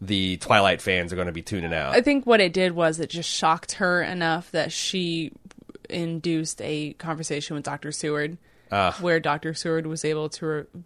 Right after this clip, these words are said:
Speaker 2: get through to her and they could communicate about what she's seeing, what she's feeling.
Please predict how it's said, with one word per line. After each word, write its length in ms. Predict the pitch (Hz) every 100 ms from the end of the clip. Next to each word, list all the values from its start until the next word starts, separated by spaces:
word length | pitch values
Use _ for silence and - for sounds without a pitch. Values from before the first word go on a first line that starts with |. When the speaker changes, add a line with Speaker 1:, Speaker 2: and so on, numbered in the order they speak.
| _
Speaker 2:
get 180 | 180 -
through 180 | 208 226
to 100 | 226
her 220 | 214 202
and 120 | 190
they 100 | 170
could 180 | 165 156
communicate 480 | - 165 165 180 160
about 180 | 151 -
what 140 | 185
she's 180 | - 165
seeing, 320 | - 190 185
what 120 | 156
she's 200 | - 160
feeling. 480 | - 175 165 165 165